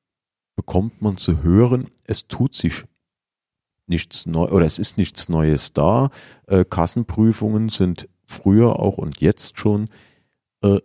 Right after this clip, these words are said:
sehr streng. Die werden dadurch wohl nicht strenger. Ähm, wir wollen hoffen, dass wir das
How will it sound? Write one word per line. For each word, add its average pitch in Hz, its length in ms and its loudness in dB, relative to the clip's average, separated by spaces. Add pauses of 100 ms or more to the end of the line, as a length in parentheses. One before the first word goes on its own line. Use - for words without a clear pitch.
(560)
sehr 82 320 2
streng. 123 760 -2
Die 90 200 -2
werden 90 380 2
dadurch 87 560 2
wohl 87 560 2
nicht 80 400 -4
strenger. 104 720 -4 (120)
Ähm, 101 440 0 (1400)
wir 80 300 2
wollen 107 360 2
hoffen, 107 320 0
dass - 240 0
wir 95 300 2 (680)
das - 340 0